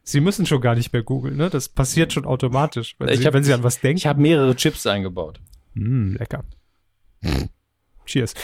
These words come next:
Speaker 1: Ähm, Ilka Bessin moderiert das und es geht darum, dass man eben eine, eine Hartz-vier-Empfänger, einem Hartz-, einem Hartz-vier-Empfänger, einer Hartz-vier-Empfängerin quasi das komplette Jahresbudget an Hartz vier auf einmal in die Hand drückt und sagt,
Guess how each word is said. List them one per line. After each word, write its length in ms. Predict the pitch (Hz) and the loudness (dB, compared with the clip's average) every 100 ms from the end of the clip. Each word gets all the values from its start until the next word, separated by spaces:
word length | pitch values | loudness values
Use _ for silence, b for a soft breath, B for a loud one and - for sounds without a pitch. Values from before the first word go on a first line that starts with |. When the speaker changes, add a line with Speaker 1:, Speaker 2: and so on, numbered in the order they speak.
| B B 196 | B B -2
Speaker 1:
Ähm, 300 | 131 127 135 | 2 4 4
Ilka 260 | 170 208 196 | 2 2 4
Bessin 400 | 165 143 170 202 | 4 2 2 4
moderiert 460 | 156 127 135 190 196 | 4 4 4 4 2
das 180 | 196 | 2
und 140 | - 147 | 2 0
es 100 | - | 2
geht 300 | 147 - 131 | 2 2 0
darum, 340 | 120 160 165 | 2 4 4
dass 380 | 135 151 - - | 2 2 -2 -6
man 360 | 175 139 127 131 | -2 0 2 2
eben 340 | 139 127 127 | 2 2 2
eine, 640 | 123 117 117 113 110 110 120 | 2 -2 -2 -2 -2 -4 -4
eine 220 | 113 104 | -4 -2
Hartz-vier-Empfänger, 1160 | 107 107 - - - - 165 147 - 151 147 127 | -2 -4 -8 -10 -4 0 0 0 -2 -2 0 -2
einem 220 | 117 104 | -2 -2
Hartz-, 380 | 107 - - - _ _ _ _ | -4 -8 -14 -16 _ _ _ _
einem 680 | - 131 151 151 147 139 | 0 2 4 2 0 -2
Hartz-vier-Empfänger, 1120 | 131 123 - - - 147 175 123 - 143 151 | 0 0 -2 -10 -2 0 2 -2 -2 -2 -2
einer 240 | 139 139 127 | -2 -2 -2
Hartz-vier-Empfängerin 840 | 127 - 147 135 - 120 113 160 B B B B - _ _ _ _ _ - - | -4 -4 -4 -2 -2 0 2 0 B B B B -20 _ _ _ _ _ -16 -8
quasi 380 | 147 147 147 139 | -2 0 0 0
das 240 | 139 - | -2 -2
komplette 440 | 143 131 160 160 | -2 -2 -2 -2
Jahresbudget 1120 | 139 120 131 185 190 - - 135 117 117 123 156 | -2 -2 -2 0 -2 -2 0 0 2 0 0 -2
an 200 | 127 104 | -4 -4
Hartz 300 | 117 - - | -4 -6 -10
vier 480 | - 170 143 165 - | -4 0 0 0 -4
auf 240 | 120 - - | -6 -6 -6
einmal 540 | 131 147 165 156 156 | -2 0 0 0 -2
in 80 | 135 | -2
die 120 | 123 110 | -2 0
Hand 280 | 165 170 | -2 -4
drückt 220 | 190 180 175 | -6 -6 -6
und 100 | 131 | -4
sagt, 400 | 131 139 - | -2 -4 -6